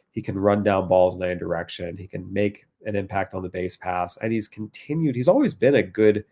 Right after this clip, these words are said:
contact hitter. We've seen him get stronger, start to impact the baseball more, really at every level. It's a really good player. A, a very common comparison for him is Jacoby Ellsbury,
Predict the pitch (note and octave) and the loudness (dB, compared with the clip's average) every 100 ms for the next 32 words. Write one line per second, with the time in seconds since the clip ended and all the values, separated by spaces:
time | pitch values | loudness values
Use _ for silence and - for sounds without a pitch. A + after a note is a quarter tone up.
0 | _ - - B2 C3+ F2 F#2 - G2+ G2+ | _ -18 2 2 2 -6 -10 -8 -4 -2
1 | G#2+ G#2 B2+ C3 A2 G2 G2 - - G#2+ | -2 -2 -4 -2 -4 -4 -4 -4 -2 0
2 | G2 F#2+ G2+ G2 - _ _ - - F#2+ | 0 2 0 0 -6 _ _ -12 -4 -2
3 | - G#2+ G#2 A2 - G2+ F#2+ - G2+ F#2 | -2 -6 -2 -2 -2 -6 -6 -2 -2 -2
4 | F#2+ F#2+ F#2 D3 F3 A2 - A2 G#2 F2+ | 0 0 2 2 2 0 0 0 0 0
5 | F#2+ G#2 F2+ F2+ - _ _ _ _ D3 | 0 2 2 0 -4 _ _ _ _ -2
6 | C#3 C3+ A#2 G#2+ G#2 - G2+ G2 G2 F#2+ | 0 2 4 6 4 0 -4 0 0 2
7 | G2+ - A2 C3 C#3 C3+ - A2+ A2 G#2+ | 0 0 0 4 4 0 -2 0 0 -4
8 | G2 G2 G2 G2 - - G#2 G2+ F#2 - | -8 -4 -2 -2 -6 -10 -6 -6 -6 -14
9 | - G#2 G2+ G2 G2+ G2+ A2+ A#2+ B2 | -4 -2 0 0 0 2 2 4 2